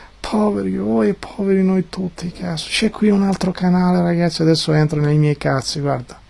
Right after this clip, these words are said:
C'è un altro canale. Che tra-, quindi cosa è successo? In questo canale qua, YouTube mi ha, mi, il fatto che questo canale è stato chiuso, il canale principale con cinquecento iscritti,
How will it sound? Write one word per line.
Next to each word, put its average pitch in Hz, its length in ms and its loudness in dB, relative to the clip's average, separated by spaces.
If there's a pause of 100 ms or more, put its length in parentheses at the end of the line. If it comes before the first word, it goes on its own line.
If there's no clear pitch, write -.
(400)
C'è - 140 -2
un 196 140 6
altro 185 300 2
canale. 180 680 0 (640)
Che 196 200 4
tra-, 185 240 4
quindi 180 200 6
cosa 180 200 4
è 160 40 2
successo? - 500 -6 (460)
In 156 140 6
questo 233 380 2
canale 185 320 2
qua, 131 360 -4 (420)
YouTube 185 420 4
mi 165 100 6
ha, 170 140 2 (460)
mi, 147 180 4
il 127 500 -4
fatto 202 320 2
che 127 120 0
questo 156 260 0
canale 139 240 4
è 120 40 4
stato 120 300 -2
chiuso, 117 680 0
il 117 280 -6
canale 123 300 0
principale 120 500 2
con 113 120 -4
cinquecento 123 480 -2
iscritti, 120 440 -2